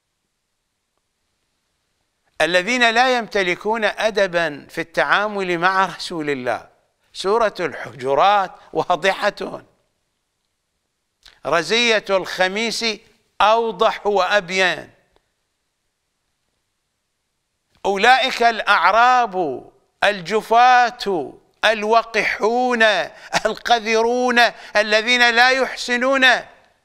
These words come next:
تنظيف أدبارهم،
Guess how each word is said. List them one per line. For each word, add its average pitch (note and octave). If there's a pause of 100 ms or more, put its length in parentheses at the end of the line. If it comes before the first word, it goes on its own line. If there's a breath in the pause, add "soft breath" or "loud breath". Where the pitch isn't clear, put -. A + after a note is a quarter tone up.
(560)
تنظيف B3
أدبارهم، A3